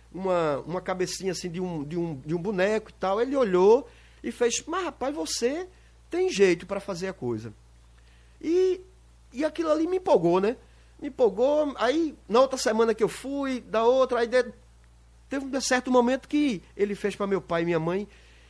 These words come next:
é, pediu pra que eu ficasse lá em Tracuém um tempo, uma temporada. Aí eu só sei que nesse, nesse período que eu passei, passei quase dois anos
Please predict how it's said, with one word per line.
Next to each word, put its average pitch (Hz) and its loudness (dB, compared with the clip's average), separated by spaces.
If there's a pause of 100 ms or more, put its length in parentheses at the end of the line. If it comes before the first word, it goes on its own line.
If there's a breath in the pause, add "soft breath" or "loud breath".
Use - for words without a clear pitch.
(440 soft breath)
é, 165 -4
pediu 220 -2
pra 254 0
que 294 -2
eu 311 0
ficasse 262 -2
lá 208 4
em 190 2
Tracuém 208 0
um 277 0
tempo, 170 0
uma 175 -4
temporada. 175 -4
Aí 202 -4
eu 226 0
só 226 -4
sei 226 2
que 226 -8
nesse, 220 0
nesse 208 0
período 180 -2
que 190 -2
eu 180 -4
passei, 175 -6
passei 185 -6
quase 185 -4
dois 180 2
anos 139 -2